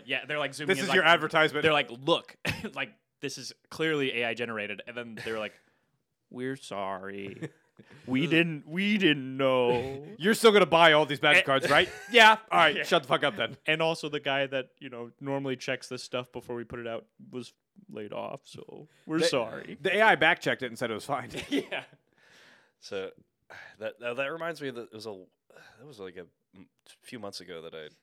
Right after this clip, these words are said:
Speaker 3: I came across an article that apparently that the A I images are now inbreeding and it's becoming a problem.
Speaker 1: Inbreeding?
Speaker 3: Like, using real images and an A I images
Speaker 1: Oh,
Speaker 3: that
Speaker 1: yeah.
Speaker 3: are already
Speaker 1: There's
Speaker 3: been
Speaker 1: still,
Speaker 3: made.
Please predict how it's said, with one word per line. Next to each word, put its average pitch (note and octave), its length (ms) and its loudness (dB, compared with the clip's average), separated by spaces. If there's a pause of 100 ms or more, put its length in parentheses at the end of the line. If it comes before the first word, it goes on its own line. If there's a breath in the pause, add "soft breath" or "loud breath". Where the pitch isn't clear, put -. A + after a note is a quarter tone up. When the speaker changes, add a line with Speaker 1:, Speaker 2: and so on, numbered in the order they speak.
Speaker 3:
I F2+ 40 -20
came F2+ 180 -18
across F2+ 360 -14
an F#2+ 60 -14
article F#2 420 -16
that F2+ 140 -18
apparently F#2+ 560 -18 (140)
that F#2 180 -16 (720)
the F#2 240 -16
A G#2+ 160 -6
I G2 180 -6 (140)
images F2+ 480 -16
are F2 80 -18
now F2 380 -18 (100)
inbreeding E2+ 600 -16 (360)
and F2+ 60 -20
it's F2 120 -20
becoming F2 360 -20
a D#2+ 40 -20
problem. C#2+ 360 -20 (300)
Speaker 1:
Inbreeding? E3+ 800 -12
Speaker 3:
Like, - 320 -12
using G2+ 380 -12
real A2+ 260 -4
images F#2+ 420 -12
and G2 140 -12
an G2 180 -18
A G#2 140 -10
I F#2+ 140 -8
images F2+ 840 -18 (140)
Speaker 1:
Oh, B2 140 -4
Speaker 3:
that G#2 180 -10
Speaker 1:
yeah. F#2+ 80 -6
Speaker 3:
are G2 60 -8
already G#2 260 -4
Speaker 1:
There's D#3 220 -2
Speaker 3:
been G#2+ 80 -4
Speaker 1:
still, G#2+ 180 0
Speaker 3:
made. F2 180 -14